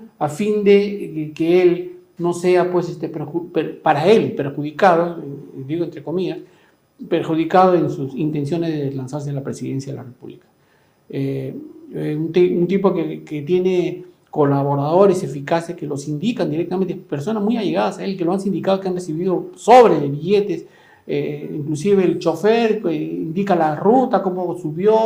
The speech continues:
¿no? Cómo bajó el sobre, cómo, cómo le entregó. Sin embargo,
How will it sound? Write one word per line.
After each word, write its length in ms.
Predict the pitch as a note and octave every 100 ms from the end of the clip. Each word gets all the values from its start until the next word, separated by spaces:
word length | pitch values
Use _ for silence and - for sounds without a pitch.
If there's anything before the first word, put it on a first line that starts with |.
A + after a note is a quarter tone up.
| G#3
¿no? 180 | F3+ F3+
Cómo 200 | F3+ F3+
bajó 220 | D#3+ C#3+
el 60 | D3+
sobre, 440 | - G#3+ G#3 F#3
cómo, 240 | F3+ F3+ F3
cómo 180 | F3 F3
le 100 | D#3
entregó. 540 | C#3 C#3+ F3 G#3+ G#3+ - _ _
Sin 220 | - F3
embargo, 560 | F#3+ G#3+ G3+ G3+ G#3